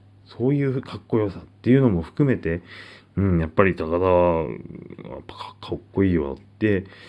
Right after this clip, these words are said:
まあ、僕思ってたんだろうなと思うんですね。で、え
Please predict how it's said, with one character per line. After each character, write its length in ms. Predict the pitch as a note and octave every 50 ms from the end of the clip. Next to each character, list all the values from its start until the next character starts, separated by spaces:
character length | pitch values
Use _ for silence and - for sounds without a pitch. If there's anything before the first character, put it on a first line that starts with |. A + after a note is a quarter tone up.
| - - - - - - - - - _ -
ま 80 | D#2+ D#2
あ、 20 |
僕 280 | - D#2+ D#2+ - - -
思 200 | D#2 F2 G#2 A2+
っ 40 |
て 140 | - - F2
た 120 | - D2 C2
ん 360 | B1+ C2 B1+ B1+ B1+ C2 B1
だ 100 | - -
ろ 120 | C2+ B1+ B1+
う 20 |
な 240 | C#2 D#2 F#2+ G2+ F#2+
と 140 | G2 - E2+
思 160 | D#2 E2 E2
う 40 | D#2+
ん 80 | D2 C2+
で 60 | C2+
す 100 | - -
ね。 200 | F2 G2 G#2+ - _ _ - _ - - - - - - - - - - - - -
で、 180 | C#3 C#3 C#3 - - - - - - - - - _ -
え 1400 | - A#2 A#2 A2 A2 A2 G#2+ G#2 G#2 G2+ G2+ G2 G2 F#2+ F#2+ F#2 F2+ F2 F2 E2+ E2+ E2+ E2+ E2+ E2+ E2+ E2+